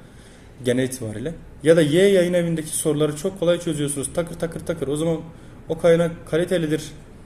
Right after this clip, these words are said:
İşte, ya da işte o kaynağı çözmeye devam edeyim. O kaynağın ben bu sınavda yüksek alacağım, soruları çok iyi yapıyorum gibi de düşünmeyin.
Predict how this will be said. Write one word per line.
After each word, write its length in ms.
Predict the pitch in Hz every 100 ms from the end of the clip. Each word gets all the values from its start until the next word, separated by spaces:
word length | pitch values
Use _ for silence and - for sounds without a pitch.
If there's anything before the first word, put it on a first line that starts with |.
| - -
İşte, 140 | 123
ya 180 | 123 139
da 40 |
işte 160 | 143 -
o 120 | 160
kaynağı 300 | 165 151 165
çözmeye 360 | 156 143 147 147
devam 180 | 147
edeyim. 280 | 147 143 131 -
O 100 | 151
kaynağın 400 | 160 151 156 151 - - -
ben 160 | 156 156
bu 40 |
sınavda 340 | - 165 147 156
yüksek 340 | 135 - 160
alacağım, 280 | 156 147 143
soruları 380 | - 131 143 147
çok 180 | 165
iyi 100 | 160
yapıyorum 340 | 147 143 156 147
gibi 140 | 170
de 100 | 165
düşünmeyin. 400 | 117 - 123 101